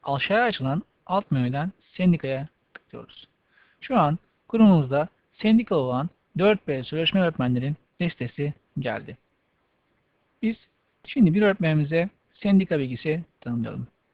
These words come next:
Bunun için yine ekle butonuna tıklayarak öğretmen sendika ekle sayfasını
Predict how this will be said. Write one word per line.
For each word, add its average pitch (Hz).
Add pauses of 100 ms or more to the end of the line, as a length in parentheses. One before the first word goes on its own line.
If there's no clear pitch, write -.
(140)
Bunun 233
için 160 (580)
yine 226
ekle 165
butonuna 127
tıklayarak 180 (680)
öğretmen 202
sendika 208
ekle 147
sayfasını 165